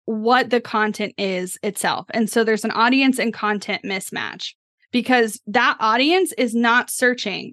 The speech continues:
for that type of content. In the second example, you're producing content that will attract an advanced audience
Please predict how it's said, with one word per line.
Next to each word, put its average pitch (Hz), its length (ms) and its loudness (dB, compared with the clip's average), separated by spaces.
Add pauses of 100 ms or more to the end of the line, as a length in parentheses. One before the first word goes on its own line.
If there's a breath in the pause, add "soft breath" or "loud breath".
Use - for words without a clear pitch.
for 226 100 0
that 202 260 0
type 190 200 -6
of 185 100 -12
content. - 540 -8 (460 loud breath)
In 269 120 4
the 269 100 4
second 381 420 2
example, 202 760 0
you're 240 200 2
producing 285 580 2
content 214 500 0
that 226 100 2
will 220 200 2
attract 214 640 -2
an 220 120 -6
advanced 254 680 0
audience 185 800 0